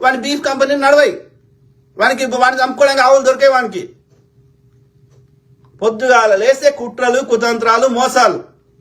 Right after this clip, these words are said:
వాడు చూపెట్టే బొమ్మ వేరుంది, అసలు బొమ్మ వేరుంది. ఎంతసేపు బాబనోడు దోసుకోవాలి అంతే. కాదైతే ఇన్ని పేపర్ మీద ఇన్ని నరేంద్ర మోడీ ఇది చేసిండు, అది చేసిండు అని కదా,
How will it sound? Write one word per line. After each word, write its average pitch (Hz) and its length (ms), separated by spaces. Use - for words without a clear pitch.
వాడు 208 120
చూపెట్టే 269 380
బొమ్మ 240 240
వేరుంది, 269 380
అసలు 269 200
బొమ్మ 254 240
వేరుంది. 240 380
ఎంతసేపు 269 560
బాబనోడు 262 400
దోసుకోవాలి 277 600
అంతే. 226 440
కాదైతే 294 680
ఇన్ని 214 220
పేపర్ 277 340
మీద 277 140
ఇన్ని 285 360
నరేంద్ర 269 380
మోడీ 262 180
ఇది 220 160
చేసిండు, 262 280
అది 247 180
చేసిండు 247 260
అని 226 180
కదా, 285 160